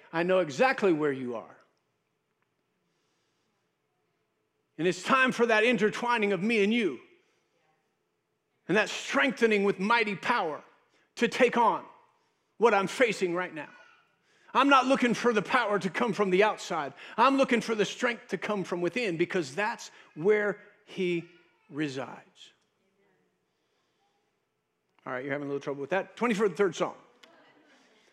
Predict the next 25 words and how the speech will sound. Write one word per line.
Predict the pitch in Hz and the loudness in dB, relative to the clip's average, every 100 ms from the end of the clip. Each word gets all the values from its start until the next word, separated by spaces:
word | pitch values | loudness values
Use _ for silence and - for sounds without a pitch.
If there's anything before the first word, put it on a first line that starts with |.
| _ _ | _ _
Twenty-third | - 269 208 226 | -4 -2 2 0
Psalm. | 160 170 92 - _ _ _ _ _ _ _ _ _ _ _ _ _ _ _ _ | 2 -2 -4 -14 _ _ _ _ _ _ _ _ _ _ _ _ _ _ _ _
Praise | 175 196 | 0 2
the | 185 | 2
Lord. | 165 131 - _ _ _ - _ _ _ | 0 -2 -10 _ _ _ -20 _ _ _
So | - | -2
I'm | 202 | -2
just | 226 - | -2 -2
pastoring | 202 208 - 175 151 | 0 0 -2 -6 -6
you. | 156 - _ _ _ _ | -8 -14 _ _ _ _
I | 185 | 0
know | 196 214 | 2 2
this | 214 208 | 0 -2
may | 214 | -2
seem | - 214 208 | -2 -4 -4
redundant, | 190 180 185 208 - | -2 -2 -2 -6 -6
and | 160 | -4
you | 180 | -2
may | 185 180 | -2 0
walk | 180 175 | 0 -2
out | 185 | -4
of | |
here | 170 190 | -4 -4
and | 170 | -4
go, | 170 | -4